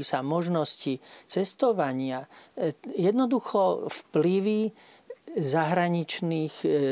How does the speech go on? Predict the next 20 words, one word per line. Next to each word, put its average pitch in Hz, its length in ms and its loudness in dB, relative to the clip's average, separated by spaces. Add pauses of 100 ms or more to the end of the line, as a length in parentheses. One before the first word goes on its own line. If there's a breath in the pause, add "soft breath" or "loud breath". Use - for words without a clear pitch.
(260)
skúseností 156 1120 0 (240 loud breath)
obohacujú 165 880 4
domácu 156 560 2
kultúru. 131 560 -4 (420 loud breath)
A 247 160 -2
to 294 80 0
tak - 240 -4
pozitívne, 196 640 2
ako 208 160 -2
aj 233 160 4
negatívne. 143 800 2
A, 131 160 -4 (400 loud breath)
e, 143 160 2
vôbec 196 400 2
nechceme 170 640 0
hľadieť 147 960 -2
na 139 320 -2 (160)
ten 147 240 -2
vplyv, 160 520 0 (120)
e, 190 40 -8